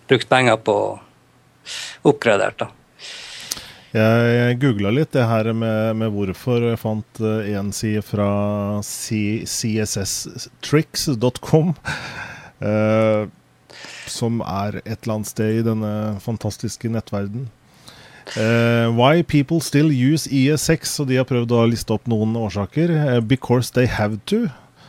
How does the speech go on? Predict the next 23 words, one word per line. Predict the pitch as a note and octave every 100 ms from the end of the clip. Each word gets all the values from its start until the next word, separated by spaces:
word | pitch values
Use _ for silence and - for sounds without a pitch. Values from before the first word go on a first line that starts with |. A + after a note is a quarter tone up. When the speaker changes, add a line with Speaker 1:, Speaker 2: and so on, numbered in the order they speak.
| -
Speaker 2:
Cirka | - C3 - C3+
tredve | C#3+ A2+ F#2+
prosent | C3 C#3 D3+ -
må. | A#2 A2+ D3 G3 - - - _ - - - - - - -
Eh, | G#2 A2
og | A2
det | A2
kan | A#2+
jo | A2 G#2+
være, | G#2 G2+ G2+ G#2 G#2 G#2 G#2 G2+ G2+ F#2 - - D#3+ _ -
eh, | F#2+ F#2+ F#2+
jobbrelatert. | G2+ F#2+ G#2+ B2+ C3+ - E3+ E3+ - -
Eh, | C3 A#2+ A2 G#2+ G#2+ G#2 G#2
en | G#2+
del, | G#2 G2+ G2+ G2+
eh, | G2 G2+ G2 G2 F#2+ - _ - - - -
ja, | - - - - _ -
ka-, | E3 -
kall | C3+ A#2+
det | A2
tyngre | A2 G2+ G#2 G#2+
industri, | G#2+ A2 - - G#2+ A2+
sånn, | A2 G#2+ G#2+